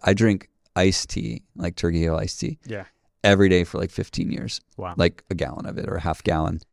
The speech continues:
Speaker 1: He said, "I never drink water." And so this was, this is huge for this guy, but he was, like, invited into it. And I say that because, like, it's not a religious,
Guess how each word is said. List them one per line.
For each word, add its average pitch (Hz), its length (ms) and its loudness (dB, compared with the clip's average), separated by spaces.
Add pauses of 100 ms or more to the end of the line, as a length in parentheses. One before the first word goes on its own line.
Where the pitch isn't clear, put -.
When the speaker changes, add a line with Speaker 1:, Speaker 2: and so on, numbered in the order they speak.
(480)
Speaker 1:
He - 80 -12
said, - 120 -12
"I 90 60 2
never 85 240 2
drink 90 240 -10
water." - 340 -12
And 101 100 0
so 101 280 8
this 110 420 4
was, 101 400 -2 (640)
this 127 280 2
is 104 180 0 (180)
huge - 540 0
for - 140 -8
this - 180 -8
guy, - 240 -6
but 98 140 0
he 104 140 6
was, 95 180 2
like, 87 160 0
invited 92 440 6
into 92 240 2
it. 90 40 -2
And 87 80 -4
I 87 60 0
say 120 260 2
that 92 180 2
because, 87 300 -4
like, 87 200 -2 (380)
it's - 220 2
not 147 140 10
a 135 40 12
religious, 107 880 4